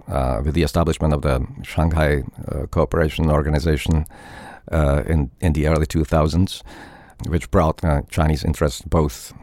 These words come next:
economic and political to Central Asia, basically. Then, uh, as a next step, I think, um, there was this formal cooperation that was established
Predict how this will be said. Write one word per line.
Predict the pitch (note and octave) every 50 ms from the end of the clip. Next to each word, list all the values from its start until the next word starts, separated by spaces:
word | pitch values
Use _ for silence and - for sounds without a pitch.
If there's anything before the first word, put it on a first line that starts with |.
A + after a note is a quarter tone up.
| - - - - -
economic | E2 - - E2+ D#2 D#2+ D#2+ -
and | D#2 D#2
political | - D#2+ D#2 - - - - C#2
to | C2 - E2 D#2+ D2+ D2 C#2+ C2+ B1+ B1+ A#1+ A#1 - - - - _ _ - - - -
Central | - - - D2+ - - - -
Asia, | D2 C#2+ C#2 D2+ D#2+ D#2+ - -
basically. | - D#2 D2 D#2 - - F2+ F#2 F#2 - - - - - - - - - - - - - - - - -
Then, | - F#2+ F#2 E2+ E2+ D2+ D#2 D#2+ D#2 D#2
uh, | D#2 D2 D2 D2 C#2+ C#2 C#2+ C#2+ C#2 B1 C2 -
as | - E2+
a | F2
next | E2+ F#2 - - -
step, | - - - F2+ D#2+ D2 -
I | - C#2 D#2
think, | D#2+ - - F2+ D#2+ D2 D2 C#2+ - -
um, | F2 D2+ C#2+ C#2 C#2 -
there | - E2 D#2+ D#2
was | D2+ D#2+ D#2+ C#2+ - -
this | E2 F2+ D#2+
formal | - - G2+ G2 F#2 D#2+
cooperation | - F#2+ E2+ E2 - F2 E2+ D#2 D#2 - D#2 C#2+
that | D2 D#2
was | D#2 C#2+ -
established | - - - F2 D#2+ D2 D#2 D#2 - - - - -